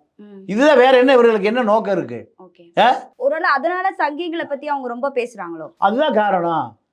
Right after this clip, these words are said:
Speaker 2: நீங்க ஒரு பழமொழி சொல்லுவான், ஆ, ஒ-, ஒரு குறிப்பிட்ட சமூகத்தை சொல்லக்கூடாது, அவர் ஆத்தோட வ-, ஆதாயம் இல்லாம ஆத்தோட போக மாட்டார் ஏன்னுவான். அதுதான், வேற என்ன? அதுக்காக நீ யாரை பழிக்கிறேங்கிறதை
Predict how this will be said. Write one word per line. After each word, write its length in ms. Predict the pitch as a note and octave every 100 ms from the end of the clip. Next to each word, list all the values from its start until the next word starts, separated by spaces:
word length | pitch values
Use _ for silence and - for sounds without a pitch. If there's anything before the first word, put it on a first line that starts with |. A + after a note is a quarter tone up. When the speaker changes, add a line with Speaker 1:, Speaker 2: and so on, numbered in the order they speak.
| _ _ _ _ _
Speaker 2:
நீங்க 640 | C#3 D3 D#3 G#3+ F3 A#2+ A2+
ஒரு 160 | B2+
பழமொழி 380 | G#2+ D#3+ F#3+ F3+
சொல்லுவான், 460 | C#3+ D3 C#3 C3 - _ _ _ _ _ _ -
ஆ, 300 | E3 F#3+ D3
ஒ-, 140 | D3
ஒரு 160 | C3+ C#3+
குறிப்பிட்ட 360 | D#3+ F3+ F#3
சமூகத்தை 440 | E3+ D#3 G3 G3+ D3
சொல்லக்கூடாது, 600 | D3+ C#3 C3+ B2 B2 _ _ _ _ -
அவர் 240 | D3+ E3+
ஆத்தோட 560 | D#3 D3 F#3+ F3 G#3 G#3
வ-, 80 | F3+
ஆதாயம் 460 | D#3 G#3 A3 G#3+
இல்லாம 360 | G3+ G3 G3 F3+
ஆத்தோட 180 | F#3 F#3
போக 180 | D3+
மாட்டார் 340 | D3+ D3 C#3 C#3
ஏன்னுவான். 340 | C#3 C3 A#2+ _ _ _ _ _ _ _ _ _ _ _ -
அதுதான், 440 | G3+ C#4 D4+ B3
வேற 220 | G#3+ A#3
என்ன? 480 | A3+ A3 F3 A#2 - _ -
அதுக்காக 480 | G3 G#3 B3+ A3+
நீ 160 | F#3+ F#3
யாரை 420 | D#3+ F3+ B3+ B3 G#3+ F#3+ F3 - _ C#3+
பழிக்கிறேங்கிறதை 880 | D3 G3+ F#3 G3 F#3 F#3 G3 A3+